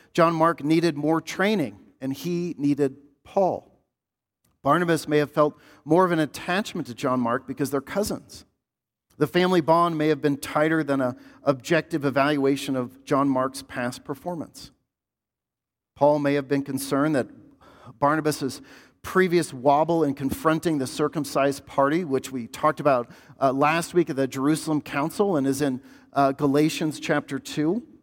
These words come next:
And John Mark's weakness would grow them away from the mission of proclaiming the gospel of grace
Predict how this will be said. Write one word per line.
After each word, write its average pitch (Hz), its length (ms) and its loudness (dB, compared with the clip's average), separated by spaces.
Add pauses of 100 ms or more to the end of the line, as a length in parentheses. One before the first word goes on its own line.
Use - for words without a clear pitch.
(1000)
And 131 160 -2
John 160 280 4
Mark's 160 320 0
weakness 147 520 -2
would 139 220 0 (300)
grow 165 280 2
them 170 160 -2
away 160 440 2
from 170 180 -10
the 147 120 -2
mission 147 360 -2
of 139 140 -4
proclaiming 143 800 -2
the 139 100 -10
gospel 135 560 -2
of 113 120 -12
grace 110 540 -10